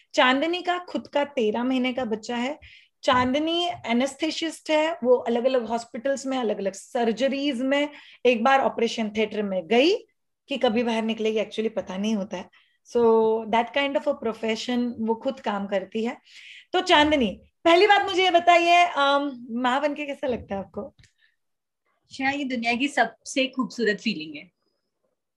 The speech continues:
Speaker 2: जब मैं अपने बच्चे का चेहरा देखती हूँ, तो बस उसके आगे कुछ नहीं दिखता है।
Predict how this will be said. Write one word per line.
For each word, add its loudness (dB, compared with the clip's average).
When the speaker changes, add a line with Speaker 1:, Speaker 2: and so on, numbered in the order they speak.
Speaker 2:
जब 0
मैं 2
अपने -2
बच्चे -2
का 4
चेहरा 4
देखती -2
हूँ, -6
तो -4
बस -2
उसके 0
आगे 4
कुछ 0
नहीं 2
दिखता -6
है। 0